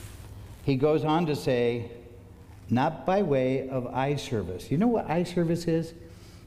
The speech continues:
Eye service is the person who, when the boss is there, they're working really hard, and, uh, and then the boss goes away, and they just they completely change what they're doing.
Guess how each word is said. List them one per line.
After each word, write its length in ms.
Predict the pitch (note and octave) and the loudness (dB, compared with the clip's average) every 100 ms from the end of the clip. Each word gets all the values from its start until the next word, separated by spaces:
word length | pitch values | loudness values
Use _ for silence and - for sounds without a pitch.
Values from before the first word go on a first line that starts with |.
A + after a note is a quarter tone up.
| - | -2
Eye 140 | E3+ | 2
service 420 | G#3 A3 G3 F#3+ F#3 | 2 4 4 4 2
is 120 | D3+ | 0
the 100 | C3+ | -2
person 420 | - F3+ F3 E3 | 2 0 2 2
who, 120 | C3+ | 4
when 180 | C3+ C#3 | 4 4
the 60 | A#2 | 4
boss 360 | C3+ D3+ D3 | 2 0 0
is 100 | C3 | 0
there, 240 | - C3 B2 | 2 2 2
they're 120 | G#2+ | 2
working 400 | F#2 D3+ A#2 A#2+ | 2 0 -2 0
really 220 | B2+ C3+ | 0 0
hard, 560 | A#2+ B2 A#2 A#2+ A#2 A#2 | -2 -4 -2 -2 0 0
and, 180 | A2+ G#2+ - - - | 0 -2 -6 -12 -6
uh, 40 | |
and 100 | C3 - - - - - - - - - - - - A#3 - - - - - | -6 -6 -14 -18 -18 -18 -14 -12 -12 -14 -18 -18 -16 -16 -16 -18 -18 -18 -2
then 160 | B2+ C3+ | 2 2
the 60 | |
boss 280 | - B2+ C3+ | 4 0 0
goes 220 | D3+ C3+ | 0 0
away, 460 | C3 B2+ C3 C#3+ A#2+ - - - - - - - - - - - - - - | 2 2 2 0 -4 -10 -18 -20 -20 -20 -20 -20 -20 -20 -20 -20 -20 -18 0
and 160 | B2+ | 2
they 80 | B2 | 4
just 180 | A#2+ B2+ - - - C3 | 2 -2 -6 -18 -12 -2
they 120 | C#3 | 0
completely 500 | D3 C3+ E3 D3+ C#3 | 2 0 0 0 0
change 320 | - C#3+ B2+ | 2 0 0
what 160 | - B2 | -2 -2
they're 100 | C3 | 0
doing. 280 | C#3+ F#3 | 0 -2